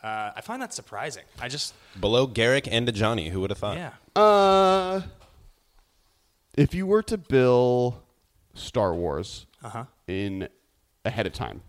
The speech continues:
Speaker 1: Like in seventy-seven.
Speaker 3: in seventy-seven, before the movie came out, where do, do you put Leia?
Speaker 1: Well, you'd have to put, so, like, the, it'd be Obi-Wan, Han, Luke, and Vader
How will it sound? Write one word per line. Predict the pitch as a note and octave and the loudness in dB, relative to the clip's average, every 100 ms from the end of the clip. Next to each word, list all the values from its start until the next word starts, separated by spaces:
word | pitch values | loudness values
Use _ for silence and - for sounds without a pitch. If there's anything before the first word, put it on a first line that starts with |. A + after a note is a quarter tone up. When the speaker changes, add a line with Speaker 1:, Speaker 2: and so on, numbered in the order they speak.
| _ | _
Speaker 1:
Like | - | -20
in | F#2+ | -18
seventy-seven. | - G2+ A2 - F#2+ G#2+ _ | -14 -14 -12 -12 -14 -18 _
Speaker 3:
in | G2 | -8
seventy-seven, | A2+ A2+ C#3 G2 E2 E2+ - _ _ _ _ _ _ _ G#2+ | -4 -2 -2 -4 -4 -8 -14 _ _ _ _ _ _ _ -2
before | A#2+ - C#3 | 0 4 2
the | B2 | 2
movie | A#2 G#2 | -2 -2
came | G#2+ D#2+ | -6 -6
out, | D2 - _ _ _ _ - | -8 -10 _ _ _ _ -4
where | G#2+ | -4
do, | G2 G2 | -2 -8
do | D#2 | -8
you | G2+ | -8
put | - G1+ | -8 -10
Leia? | B1+ - - _ _ _ _ _ _ _ _ - - - _ _ | -12 -12 -18 _ _ _ _ _ _ _ _ -20 -18 -18 _ _
Speaker 1:
Well, | G2 G2+ A2+ | -16 -14 -12
you'd | G#2+ | -14
have | G#2+ G2 | -16 -18
to | - | -20
put, | - G2 F2+ _ _ _ _ _ _ _ _ _ _ _ _ _ _ _ _ _ | -16 -16 -16 _ _ _ _ _ _ _ _ _ _ _ _ _ _ _ _ _
so, | - G#2+ | -18 -16
like, | G2 | -16
the, | G#2 - | -20 -18
it'd | A#2 G2+ | -20 -18
be | G2 | -16
Obi-Wan, | G#2 A2+ A2+ G#2+ G#2+ | -12 -10 -10 -10 -12
Han, | G2+ G2+ G2 G2+ G2 F#2+ G2+ | -12 -12 -10 -12 -14 -20 -18
Luke, | G2+ G2+ F#2+ - _ _ | -16 -16 -18 -20 _ _
and | G2 F#2 | -20 -18
Vader | F#2+ F2+ G2+ G#2 | -14 -12 -10 -12